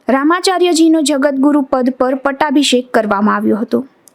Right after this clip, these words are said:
જેમાં તમામ સંતો મહંતોએ શ્રી સર્વેશ્વરાચાર્યજીને જગતગુરુ શ્રી રામાનંદાચાર્ય સ્થાપિત દંડ અર્પણ કર્યો હતો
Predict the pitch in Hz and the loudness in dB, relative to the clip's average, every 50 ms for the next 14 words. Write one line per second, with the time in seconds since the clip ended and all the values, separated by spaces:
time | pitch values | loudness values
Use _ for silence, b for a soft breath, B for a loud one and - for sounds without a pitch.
0 | _ - 220 240 269 240 233 226 220 - 233 233 226 233 240 247 233 247 247 254 | _ -2 0 2 2 2 0 0 -2 -2 -2 0 0 0 0 0 0 0 0 0
1 | 254 - 277 262 262 262 277 285 294 277 285 277 262 269 285 277 - - 294 294 | 0 0 2 2 2 2 2 2 2 2 2 2 2 2 2 0 -2 0 0 -2
2 | 285 - - 277 285 294 349 330 - 339 320 320 320 311 - 320 294 285 302 294 | 0 0 -2 -2 0 0 0 0 0 0 0 0 0 -2 -2 -2 -2 -2 -2 0
3 | 262 277 285 262 269 285 254 277 269 247 269 262 254 254 254 269 254 269 285 277 | 2 2 2 4 2 2 2 0 0 0 0 0 0 0 0 2 2 0 0 0
4 | - 262 254 240 240 233 240 269 294 302 311 311 320 302 320 311 - 302 277 277 | 0 0 0 0 0 0 0 2 2 2 2 2 2 2 0 0 -2 -2 0 0
5 | 285 285 277 - - 269 - - 302 285 262 254 269 247 254 269 262 - - 240 | 0 -2 -2 -2 -4 -4 -2 0 -2 -2 0 0 0 2 2 2 2 0 -2 -4
6 | 226 233 - 254 262 269 262 220 202 202 202 202 214 214 - - 254 | -4 -4 -2 -2 0 0 0 0 0 0 0 0 -2 -2 -4 -6 -6